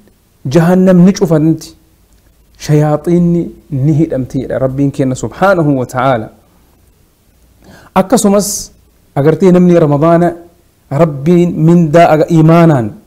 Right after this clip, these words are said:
fi mindaa isii Rabbii irratti laakkaatee soome yookaan ammoo salaate yookaan ammoo Leelatal Qadriin dhaabate Rabbiin keenya subhaanahu wa ta'aala ba-, badii isaa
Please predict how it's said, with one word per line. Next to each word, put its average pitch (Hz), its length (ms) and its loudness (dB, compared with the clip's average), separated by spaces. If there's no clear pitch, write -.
fi 123 280 -12
mindaa 170 360 4
isii 170 260 -2
Rabbii 160 260 0
irratti 156 320 -2
laakkaatee 135 540 -2
soome 147 400 -2
yookaan 123 300 -6
ammoo 143 140 -4
salaate 165 460 -6
yookaan 120 240 -8
ammoo 156 140 -8
Leelatal 139 300 -6
Qadriin 156 300 -4
dhaabate 196 320 -6
Rabbiin 143 300 -2
keenya 156 200 -2
subhaanahu 160 460 -2
wa 160 60 0
ta'aala 180 360 0
ba-, 147 380 0
badii 147 440 0
isaa 180 340 -2